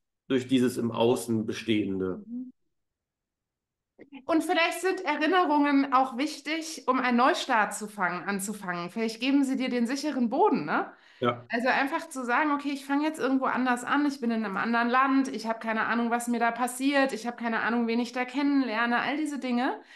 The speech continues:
Speaker 2: Und dann gibt es aber Erinnerungen, die dich tragen.
Speaker 1: Voll.
Speaker 2: Oder Menschen, die das, zum Beispiel ist mir auch voll wichtig, dass hier, ähm, ganz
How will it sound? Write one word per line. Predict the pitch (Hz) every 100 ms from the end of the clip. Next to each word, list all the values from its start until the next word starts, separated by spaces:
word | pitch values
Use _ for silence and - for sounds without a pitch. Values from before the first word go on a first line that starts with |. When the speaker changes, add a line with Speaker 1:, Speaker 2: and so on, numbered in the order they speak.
| - - -
Speaker 2:
Und | 240
dann | 247 269
gibt | 285 302
es | 262
aber | 240
Erinnerungen, | 233 208 214 339 330 208 202 220 269 359 - - _ _ _ _ _ _ _ _ _ _ 262
die | 269
dich | 269
tragen. | - 247 330 381 156 151 _ _ _ _ _ _ _ _ _ _ _ _ _ _ _ _ _ _ _ _ _ _
Speaker 1:
Voll. | - 139 - -
Speaker 2:
Oder | 269 269
Menschen, | 254 311 392 - 311
die | 269 262 262
das, | 254 - 202
zum | 214
Beispiel | 190 190 156
ist | 151
mir | 160 160 147
auch |
voll | - 190 214 262 233
wichtig, | 269 - 277 269
dass | 233 208
hier, | 220 220 214 208
ähm, | 208 202 208 185 170 190
ganz | 208 240 -